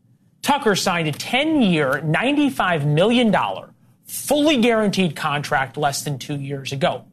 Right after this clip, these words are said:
A lot of money on the table here. And he's accused of sexually harassing a rape survivor who had been hired by the university to share her story with Tucker's players. Now, that accusation was made nearly a year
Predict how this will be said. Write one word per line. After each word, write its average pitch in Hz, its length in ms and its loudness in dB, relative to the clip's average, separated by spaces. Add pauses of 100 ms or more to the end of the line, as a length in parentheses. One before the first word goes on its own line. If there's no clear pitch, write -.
(140)
A 170 40 0
lot 196 300 2
of 240 80 2
money 196 320 2
on 143 140 -2
the 139 60 -4
table 131 320 -6
here. - 200 -14 (560)
And 196 100 2
he's 202 120 4
accused 254 480 2
of 214 80 -2
sexually 208 400 0
harassing 165 460 0
a 147 40 -2
rape 214 240 0
survivor 151 460 0
who 180 40 2
had 170 80 0
been 180 120 0
hired 151 400 0
by 156 100 2
the 160 100 -2
university 156 500 0
to 147 80 -2
share 147 280 -2
her 254 160 0
story 135 560 0 (300)
with 190 120 2
Tucker's 143 440 -2 (180)
players. - 640 -2 (880)
Now, 196 100 2
that 359 300 2
accusation 185 640 2
was 143 160 0
made 160 280 2
nearly 156 400 2
a 160 60 0
year 139 560 -2